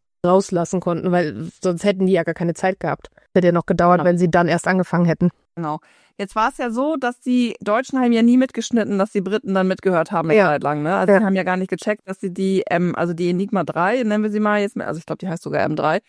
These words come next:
Speaker 2: mit den Wal-, mit den drei Walzen, mm, geknackt haben, weil die Nazis ja auch nicht wussten, dass die Polen ja die Enigma hatten. So, also die ganzen Ausmaße dahinter kannten sie ja an der Stelle gar nicht.
Speaker 1: Ja.
Speaker 2: Und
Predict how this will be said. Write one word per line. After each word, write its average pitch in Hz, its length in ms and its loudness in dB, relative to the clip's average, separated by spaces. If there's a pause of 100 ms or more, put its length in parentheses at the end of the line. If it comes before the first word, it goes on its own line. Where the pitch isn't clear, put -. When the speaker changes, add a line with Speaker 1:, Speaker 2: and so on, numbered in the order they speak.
(380)
Speaker 2:
mit 165 120 -2
den 175 140 2
Wal-, 175 200 2
mit 180 140 -4
den 175 100 -4
drei 180 220 0
Walzen, 208 420 0 (520)
mm, 202 240 2
geknackt 233 420 -4
haben, 254 420 2
weil 214 520 2 (160)
die 202 680 0 (220)
Nazis 208 440 -2
ja 214 100 2
auch 202 80 2
nicht 202 180 -2
wussten, 220 300 0
dass 202 140 -2
die 202 100 -4
Polen 247 380 2
ja 208 80 0
die 185 180 -6
Enigma 190 420 0
hatten. 180 260 0 (280)
So, 208 360 4
also 190 300 0
die 185 140 -8
ganzen 208 260 -2
Ausmaße 190 480 -2
dahinter 180 280 -4
kannten - 260 -8
sie 160 80 -4
ja 151 140 0
an 151 40 -4
der 156 100 -4
Stelle 165 260 -12
gar 147 160 -8
nicht. 208 260 -6
Speaker 1:
Ja. 190 220 6 (520)
Speaker 2:
Und 196 1000 4